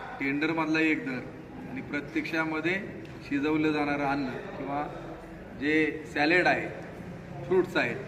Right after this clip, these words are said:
ही निकृष्ट दर्जाची तीन नंबरचा, दोन नंबरचा माल घ्यायचा आणि एक नंबरचे पैसे घेऊन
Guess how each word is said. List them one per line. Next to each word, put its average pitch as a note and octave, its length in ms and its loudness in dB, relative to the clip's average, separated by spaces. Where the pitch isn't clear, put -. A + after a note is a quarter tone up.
ही E3 60 -2
निकृष्ट D#3 480 4
दर्जाची D3 580 2
तीन D#3 160 4
नंबरचा, D3 440 -2
दोन C#3 240 0
नंबरचा C3+ 340 -4
माल C3 200 -2
घ्यायचा A#2 320 -4
आणि - 680 -6
एक D3+ 100 2
नंबरचे C#3+ 440 -2
पैसे C3 340 -4
घेऊन B2+ 160 -6